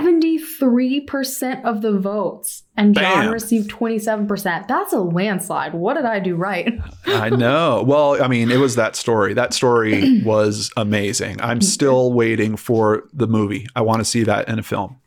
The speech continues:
Speaker 1: I'm telling you, um, it's, I swear I say this every time. I end up finding these stories that are insane. I don't even know how I do it, but it's funny because I always think the same thing about your good stories. I'm like, "How in the heck did he <laughs> find that?"
Speaker 2: <laughs>
Speaker 1: And, but it's always funny 'cause we never stumble across those stories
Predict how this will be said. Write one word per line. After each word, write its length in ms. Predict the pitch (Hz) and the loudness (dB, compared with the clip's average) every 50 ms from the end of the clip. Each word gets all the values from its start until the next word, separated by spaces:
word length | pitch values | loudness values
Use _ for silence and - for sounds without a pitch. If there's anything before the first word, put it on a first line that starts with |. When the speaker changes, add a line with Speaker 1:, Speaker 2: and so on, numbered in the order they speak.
| _ _ - | _ _ -2
Speaker 1:
I'm 160 | 262 277 285 | 0 0 2
telling 220 | 285 339 370 370 302 | 2 2 2 0 -2
you, 100 | - - | -2 -4
um, 220 | - 254 247 233 - | -6 -6 -6 -6 -6
it's, 220 | 233 262 262 - - - | -6 -8 -8 -8 -10 -10
I 120 | - 262 | -8 -8
swear 260 | 247 - - 311 311 | -8 -4 -4 -2 -2
I 40 | 277 | -2
say 140 | 254 - 247 | -2 -2 -4
this 140 | 233 226 226 | -4 -4 -4
every 260 | - 220 220 247 247 | -4 -4 -4 -4 -4
time. 440 | 233 - 226 233 226 214 202 208 208 - | -4 -4 -6 -2 -2 0 -2 -2 -4 -6
I 120 | - 220 220 | -6 -4 -2
end 100 | 214 277 | 0 -2
up 120 | 349 370 - | -2 -2 -6
finding 600 | - - - - 208 262 349 370 359 311 247 220 208 | -10 -10 -6 -4 -4 -2 -2 0 0 2 2 4 4
these 240 | 202 190 196 - - | 4 2 0 -6 -10
stories 480 | - - 302 381 427 370 262 214 202 | -4 -2 0 0 2 2 2 0 0
that 100 | 208 214 | -2 -4
are 120 | 208 202 190 | -4 -4 -4
insane. 480 | 185 185 185 - - - 339 339 247 208 | -4 -4 -6 -6 -4 -2 0 0 0 0
I 120 | - 196 | 0 -2
don't 120 | 247 320 | -2 -2
even 220 | 359 311 247 226 220 | 0 0 0 0 0
know 240 | 220 226 226 233 226 | -2 -2 -4 -4 -2
how 140 | 208 208 202 | -2 -2 -2
I 100 | 190 185 | -2 -2
do 180 | 170 202 254 247 | -2 0 0 0
it, 180 | 185 - - | 0 -2 -4
but 100 | - 208 | -6 -6
it's 140 | 196 202 - | -6 -6 -6
funny 260 | - - 269 294 285 | -6 -4 -2 -2 0
because 260 | 240 202 208 208 196 196 | 0 0 0 -2 -2 -2
I 100 | 208 214 | -2 -2
always 200 | 233 240 254 254 | -2 -2 -2 -4
think 140 | 262 240 | -4 -4
the 80 | - 220 | -4 -6
same 340 | 214 - 233 226 240 247 254 | -4 -4 -4 -2 -2 -2 -2
thing 160 | 247 233 226 | -4 -4 -2
about 240 | 220 202 202 170 160 | -2 -2 -2 0 0
your 180 | 202 226 254 | -2 -2 -2
good 200 | 247 233 202 196 | -2 -4 -6 -6
stories. 400 | 196 - - 180 180 185 196 202 | -6 -6 -4 -4 -2 -2 -2 -2
I'm 60 | 214 214 | 0 -2
like, 120 | 208 208 | -2 -4
"How 240 | 208 - 339 392 427 | -4 -4 -2 0 2
in 80 | 311 | 0
the 100 | 202 165 | 0 0
heck 440 | 170 165 - - - 330 359 370 370 | -4 -8 -12 -8 -6 -6 -6 -6 -4
did 160 | - 320 339 - | -2 -2 -2 0
he 80 | - - | -2 -2
<laughs> 100 | - - | -4 -4
find 500 | - - - - - - - 294 220 208 | -6 -8 -10 -12 -14 -6 0 2 2 4
that?" 520 | 196 - - - - 202 196 - 196 175 - - - | 4 2 0 -4 -6 -8 -6 -4 -4 -4 -4 -6 -8
Speaker 2:
<laughs> 100 | - - | -6 -2
Speaker 1:
And, 160 | - 320 294 277 | -2 -2 -2 -2
but 240 | 330 302 - - - - | -2 -4 -4 -6 -8 -6
it's 160 | 254 262 254 285 | -6 -4 -2 -2
always 240 | 277 277 269 269 | -2 -2 -4 -4
funny 240 | - 302 330 381 370 | -2 2 2 2 2
'cause 140 | 370 262 220 | 2 2 2
we 80 | 233 233 | 2 2
never 360 | 220 214 220 226 226 269 262 | 2 2 0 0 -2 -4 -6
stumble 440 | 262 - - 214 220 254 285 247 208 | -6 -6 -4 -2 -2 0 0 0 0
across 500 | 196 202 - 202 190 180 185 180 - - | -2 -2 -4 -6 -6 -6 -6 -8 -4 -2
those 240 | 196 185 180 175 | -2 -2 -2 -2
stories 560 | - - 208 226 220 190 170 175 170 - - | -2 -2 -2 0 0 -2 -4 -6 -6 -10 -16